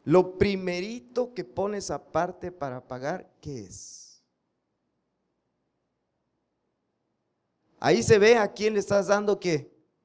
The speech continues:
El primer lugar. ¿Sí o no? Ahí se ve a quién le estamos dando el primer lugar. No, pues primero la colegiatura de los hijos, primero,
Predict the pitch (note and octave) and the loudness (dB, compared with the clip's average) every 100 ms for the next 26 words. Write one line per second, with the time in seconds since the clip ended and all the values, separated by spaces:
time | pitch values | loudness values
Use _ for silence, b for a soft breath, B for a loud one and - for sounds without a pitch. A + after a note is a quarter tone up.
0 | _ B2 A#2+ B2 A#2+ A2+ A2 B2+ G2 F2 | _ -12 -10 -8 -6 -6 -6 -6 -8 -10
1 | - _ _ _ _ _ _ _ _ _ | -18 _ _ _ _ _ _ _ _ _
2 | _ D#3 C3+ - - _ _ _ _ _ | _ 0 0 -2 -8 _ _ _ _ _
3 | _ _ _ _ - D#3+ A#3+ C4 C#4 - | _ _ _ _ -10 0 2 2 0 -12
4 | _ _ _ _ _ _ _ _ _ C3+ | _ _ _ _ _ _ _ _ _ -6
5 | - A#3 C4 A3+ G3 G3 D#3+ F3 F3+ E3 | 0 0 2 2 2 0 -2 -2 -4 -8
6 | D3 C#3+ C#3+ C3 F#2+ - _ _ _ _ | -8 -8 -8 -8 -10 -14 _ _ _ _
7 | _ _ _ _ C#3+ D3+ G#3+ - D3 D3 | _ _ _ _ -4 4 4 4 0 0
8 | G3+ G#3+ D#3+ D3 C3+ C3+ B2+ - D#3 D3 | 0 2 0 -2 -4 -4 -8 -4 -2 0
9 | B2+ A2+ A2+ F3+ F#3+ F#3+ F3 - B2 B2+ | -2 -8 -10 -12 -8 -6 -6 -10 -12 -6
10 | D3+ D#3 D3 | -4 -2 -4